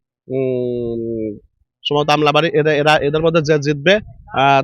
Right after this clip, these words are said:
তাদের মধ্যে ফাইনাল, উম, সমসপুরের মধ্যে হবে। আর,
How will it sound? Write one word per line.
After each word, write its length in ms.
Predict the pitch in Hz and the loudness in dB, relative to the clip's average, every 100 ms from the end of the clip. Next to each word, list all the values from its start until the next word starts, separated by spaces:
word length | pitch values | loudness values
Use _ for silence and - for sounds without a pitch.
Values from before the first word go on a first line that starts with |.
| 139 | 0
তাদের 220 | 147 151 | 0 0
মধ্যে 200 | 151 156 | 0 -2
ফাইনাল, 380 | 151 143 147 143 | 0 0 2 0
উম, 400 | 135 - 131 135 | -2 -4 -6 -4
সমসপুরের 360 | 147 143 151 143 | -2 -2 -2 -2
মধ্যে 200 | 143 160 | 0 0
হবে। 200 | 156 170 | 2 4
আর, 200 | 143 | 4